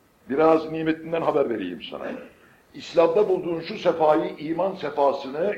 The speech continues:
iman devletini hiçbir madde kuvvette bulamazsın. Maddi zevkte bulamazsın. Hiç imkan ihtimal yok. Ama Allah bu tadı veren,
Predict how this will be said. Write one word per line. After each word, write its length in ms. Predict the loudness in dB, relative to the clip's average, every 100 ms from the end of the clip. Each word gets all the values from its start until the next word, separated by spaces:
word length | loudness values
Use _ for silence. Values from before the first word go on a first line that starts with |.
| -4
iman 380 | -2 2 2 2
devletini 380 | -2 -4 -6
hiçbir 600 | -8 -8 -10 -8 -4 -4 -2
madde 360 | -2 2 0
kuvvette 360 | 0 -2 -2 -2
bulamazsın. 500 | 0 0 -6 -12 -18 _ _ _ _
Maddi 500 | -2 -2 -2 -8 -8
zevkte 340 | -6 -6 -4 -4
bulamazsın. 400 | -2 -2 -6 -14 -20
Hiç 160 | -20
imkan 280 | -10 -6 -6
ihtimal 260 | -8 -6 -4
yok. 140 | -6 -8 -20 _ _ _ _ _ _ _
Ama 180 | 0 4
Allah 320 | 4 4 0
bu 40 | -2
tadı 280 | -2 0 2
veren, 220 | 0